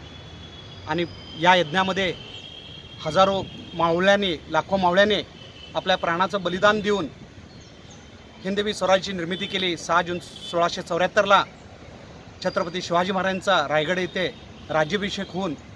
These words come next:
हिंदवी स्वराज्याची निर्मिती झाली. एका शिवशकेची सुरुवात झाली आणि आज या घटनेला साडेतीनशे वर्ष पूर्ण होत आहेत.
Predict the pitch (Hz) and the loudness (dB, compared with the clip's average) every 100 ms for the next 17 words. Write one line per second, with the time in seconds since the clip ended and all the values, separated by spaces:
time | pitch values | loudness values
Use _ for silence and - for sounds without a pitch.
0 | - - - 175 180 196 185 165 185 185 | -20 -18 -6 -4 -2 -4 -2 0 0 0
1 | 202 190 170 180 185 175 180 151 - - | -4 -4 -2 -4 -2 0 0 -4 -8 -20
2 | - - - 185 170 180 - 202 - 175 | -20 -18 -6 -4 -2 -4 -4 -6 -4 -2
3 | 208 202 208 180 180 185 175 180 156 - | -2 -2 -4 2 2 4 0 0 0 -4
4 | - - - - 165 - 180 190 - - | -18 -20 -12 -6 -4 2 2 2 -2 -4
5 | 180 180 165 - 190 175 160 170 185 180 | 2 2 2 -2 0 2 0 -2 -4 -6
6 | 180 180 185 190 175 185 175 185 | -6 -6 -6 -4 -2 0 2 2